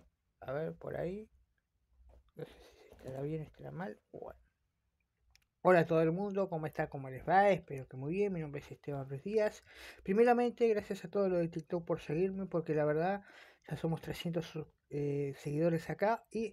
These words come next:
en mi canal de YouTube ya llegamos a los setecientos, eh, así que muchísimas gracias a todos. Si quieren seguirme acá, mu-, muchas gracias.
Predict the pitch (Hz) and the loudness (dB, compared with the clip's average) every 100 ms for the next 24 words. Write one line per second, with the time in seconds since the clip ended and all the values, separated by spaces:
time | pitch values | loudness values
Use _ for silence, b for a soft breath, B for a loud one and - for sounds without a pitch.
0 | 180 175 175 165 170 165 156 - 170 - | -4 -4 -2 -2 -2 -4 -6 -8 -12 -10
1 | 165 - 175 170 170 165 160 - 160 - | -10 -8 -4 -4 -2 -4 -4 -6 -10 -10
2 | 147 - 202 202 190 175 165 - 196 180 | -10 -6 -4 -4 -6 -10 -12 -6 -4 -4
3 | - - _ _ _ - - 160 156 B | -8 -16 _ _ _ -20 -8 -6 -6 B
4 | B B - _ _ 180 160 175 165 160 | B B -20 _ _ -6 -4 -4 -2 -2
5 | 160 - - 147 185 196 196 190 - - | -2 -4 -10 -4 0 0 0 -4 -16 -12
6 | 139 156 156 147 _ _ _ 156 160 160 | -6 -6 -6 -10 _ _ _ -4 -2 -2
7 | 151 175 180 170 160 165 170 - _ _ | -2 0 0 -2 -6 -4 -6 -12 _ _
8 | 147 - 135 147 185 - 196 196 | -16 -8 -4 -2 -2 -4 -8 -8